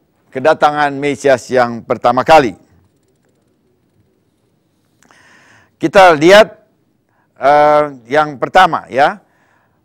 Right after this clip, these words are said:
hari raya Pesak. Hari Pesak menunjuk kepada kematian Mesias Yeshua. Dia mati sebagai anak domba Paskah kita.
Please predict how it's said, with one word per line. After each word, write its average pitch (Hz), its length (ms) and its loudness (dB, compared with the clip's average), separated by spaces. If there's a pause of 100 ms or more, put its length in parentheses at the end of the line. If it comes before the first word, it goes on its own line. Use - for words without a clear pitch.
(140)
hari 156 240 -4
raya 156 560 0 (160)
Pesak. 147 320 -2 (1300)
Hari 226 240 0
Pesak 190 560 -2
menunjuk 170 560 -10
kepada 151 720 -4 (880)
kematian 143 880 -6
Mesias 117 640 -12
Yeshua. 101 480 -14 (480)
Dia 156 800 -4
mati 143 640 -12 (640)
sebagai 131 640 -6 (160)
anak 131 400 -8
domba 110 480 -10
Paskah - 480 -18
kita. - 400 -20